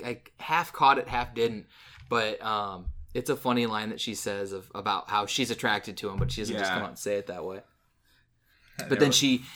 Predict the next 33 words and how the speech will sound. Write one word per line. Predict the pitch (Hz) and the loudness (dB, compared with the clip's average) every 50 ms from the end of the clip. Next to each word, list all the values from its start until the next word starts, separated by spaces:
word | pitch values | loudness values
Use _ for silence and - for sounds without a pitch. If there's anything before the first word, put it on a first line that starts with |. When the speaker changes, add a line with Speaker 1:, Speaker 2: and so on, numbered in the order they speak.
| - - | -2 2
Speaker 1:
gets | 151 135 123 - | 4 4 4 4
shut | - 143 131 120 | 2 2 2 4
down | 117 120 117 117 113 | 4 4 4 4 4
by | 113 113 | 4 4
him, | 113 113 113 113 | 2 2 0 -2
and | 110 - | -2 -4
she's | - 110 110 | -4 -2 -2
like, | 110 107 | -2 0
"Where | 127 160 180 | 2 2 2
was | 190 175 - | 2 0 -2
the | 190 | -4
cake | 175 - 180 175 170 - | -4 -2 -4 -4 -4 -8
again?" | - 180 175 165 160 165 165 | -6 -4 -4 -2 -2 -4 -4
And | 156 143 | -6 -6
Speaker 2:
<laughs> | |
She's | 139 - - | -6 -6 -4
Speaker 1:
she's | 139 139 | -4 -2
like, | 135 - 131 | -2 0 2
"Back | - 131 117 113 - | 2 2 2 2 0
there." | 123 - | 2 4
Oh, | 160 135 | 6 6
Speaker 2:
it's | 123 120 | 6 6
Speaker 1:
let's | 120 | 6
Speaker 2:
like, | 117 123 | 4 4
let's, | 123 127 127 - | 2 0 0 0
let's | 123 104 - | -2 -2 -2
just, | - 107 - - - | -4 -8 -10 -8 -6
let's | 104 95 - - | -8 -8 -8 -8
go. | - 90 90 - - - - - - - - - 135 | -8 -8 -8 -8 -10 -14 -16 -16 -16 -18 -18 -12 -8
Speaker 1:
Yeah. | - - | -6 -6
Speaker 2:
Yeah. | 69 65 69 - | -4 -4 -6 -8
<laughs> | - - - - - - - - - - - - | -10 -14 -18 -18 -18 -18 -18 -8 -6 -6 -4 0
Speaker 1:
Um, | - 127 127 123 120 113 110 104 98 - | 4 4 6 6 6 4 2 -2 -4 -6